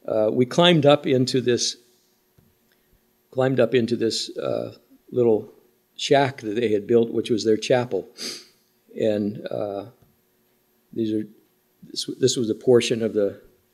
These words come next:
of the parishioners. And then this is the district supervisor. And Shubas, uh, leaned over to me and said, "He didn't come alone. His thirteen disciples are with him as well." And, uh, the, uh,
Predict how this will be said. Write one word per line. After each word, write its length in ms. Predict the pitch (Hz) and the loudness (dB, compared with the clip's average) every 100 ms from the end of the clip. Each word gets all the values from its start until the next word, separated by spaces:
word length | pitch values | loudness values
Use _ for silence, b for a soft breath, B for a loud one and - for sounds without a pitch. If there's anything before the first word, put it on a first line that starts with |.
| _ _ _ _ _ | _ _ _ _ _
of 200 | 110 104 | -6 -4
the 80 | 107 | -6
parishioners. 760 | - 123 117 113 107 104 - - | 4 4 4 -2 -4 -4 -10 -6
And 180 | 107 110 | -4 0
then 220 | 113 113 | 0 4
this 200 | 147 165 | 4 2
is 120 | 120 | -2
the 100 | 120 | -2
district 420 | 117 131 127 101 | 0 0 0 -4
supervisor. 720 | - 135 113 98 98 104 120 117 b b b b _ | 0 0 0 0 0 0 -4 -8 b b b b _
And 140 | 110 | -8
Shubas, 580 | 107 143 127 123 101 - - - | -2 2 6 6 4 -4 -6 -2
uh, 160 | 120 | 0
leaned 280 | 113 127 127 | 2 4 6
over 220 | 127 123 | 4 4
to 160 | 120 120 | 0 0
me 120 | 113 | 0
and 60 | 110 | 0
said, 300 | - 117 113 | 2 2 2
"He 100 | 139 | 2
didn't 260 | 135 139 | 2 2
come 180 | 131 131 | 0 -2
alone. 400 | 120 127 135 120 | 2 4 6 4
His 200 | 113 110 | 0 -4
thirteen 400 | - 131 135 139 | 2 2 4 0
disciples 560 | 120 - 135 123 127 110 | 0 0 -2 0 -2 0
are 80 | 113 | 2
with 220 | 110 113 | 2 0
him 100 | 101 | -4
as 140 | 95 | -4
well." 380 | 123 110 - - b b b b b - | 0 0 -2 -16 b b b b b -10
And, 220 | 127 110 | -6 -2
uh, 120 | 107 98 | -2 0
the, 200 | 120 | 6
uh, 140 | 123 | 6